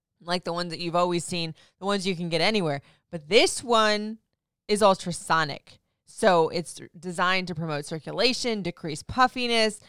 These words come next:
and it aids in the body's natural lymphatic drainage, but thirteen thousand vibrations per minute. So they even say you can target your under eyes with this. So after I'm done with my little patches, if that didn't work,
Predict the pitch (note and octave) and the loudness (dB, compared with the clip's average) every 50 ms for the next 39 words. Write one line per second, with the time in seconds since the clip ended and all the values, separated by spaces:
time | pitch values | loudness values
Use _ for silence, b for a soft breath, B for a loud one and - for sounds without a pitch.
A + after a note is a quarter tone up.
0 | B B B B B B - F#3 F3 D#3 - - G#3+ G#3+ G#3+ G#3+ F3+ F#3 F#3+ F#3+ | B B B B B B -4 -2 -2 -2 -4 -2 0 2 2 2 0 -2 -4 -2
1 | E3+ F#3 F3 F3 F3 F3 E3 F3 F#3 F3+ F3+ G#3 G3 - G#3 F#3 F3 F3+ F3 E3+ | 2 4 4 4 4 2 -2 -2 0 2 2 2 0 -2 -6 -4 -2 -4 -4 -4
2 | - F#3+ F3+ F#3 F3 E3 D3 D3 - F3+ F3 F3+ F#3+ G#3 A#3 C4 C#4 C4+ - - | -2 0 0 2 0 0 -4 -6 -6 -4 -4 -2 -2 0 0 -2 -2 -4 -6 -12
3 | G#3 G3 - _ _ - A#3 B3+ C#4+ C#4+ C4 A#3+ A#3 - _ _ _ _ _ _ | -14 -14 -20 _ _ -4 0 2 6 8 8 8 8 6 _ _ _ _ _ _
4 | _ _ _ _ _ _ _ _ _ _ _ - D4+ D4 D#4+ E4+ D4 - C#4 - | _ _ _ _ _ _ _ _ _ _ _ 2 2 2 4 2 -2 -6 -8 -6
5 | F4 D#4+ D4+ D4 C#4+ C4+ B3 C#4 C4 C4 C4 C4 C4 C4 B3+ A3+ A#3+ A3+ A3 G#3+ | -6 -4 -4 -4 -6 -2 0 2 4 4 4 2 0 -2 2 4 6 6 4 4
6 | A3 A3 G#3+ A3+ A3 - A3 G3+ F#3 - - - G#3 G3+ F#3+ F#3 G3 G3 E3 C#3 | 2 0 2 0 0 -2 -6 -8 -8 -8 -6 -4 -4 -2 0 0 0 0 0 -2
7 | - - - G3+ F3 D#3 D#3 b b b b G#3 G#3 G3 A#3+ C4+ C#4+ C#4 A#3+ C#4 | -4 -4 0 0 0 0 0 b b b b -6 -6 -4 -4 -6 -6 -6 -8 -6
8 | B3+ A#3 G#3+ B3 A#3 - G#3+ A3+ A#3 A3 A3 A3 G#3+ G#3 G3 G#3+ C4+ D4+ D4+ B3 | -6 -4 -4 -6 -6 -2 0 0 0 0 0 -4 -2 0 0 0 0 4 6 8
9 | F#3 E3+ D3 D3+ E3 - D3+ D3 - - E3 D#3 D#3+ E3 D#3+ - F3+ E3 D#3 D#3 | 8 6 6 2 -4 -4 -4 -6 -4 0 2 4 4 4 2 0 -8 -6 -4 -2
10 | E3 D#3 D#3 C#3 D#3 D#3 D#3 D#3 D#3 D#3 C#3+ F#3+ A#3+ E4 G#4 - - D4 C4 B3+ | -2 -2 -2 -2 -2 -2 -2 0 -2 -2 0 4 4 4 4 4 2 0 0 2
11 | A3 A#3 G#3 C4 D4+ F4+ C#4 C#4 A#3 G#3+ F#3+ F#3 F#3+ F#3+ F3+ | 0 2 4 4 4 4 4 0 -2 -2 0 0 0 0 0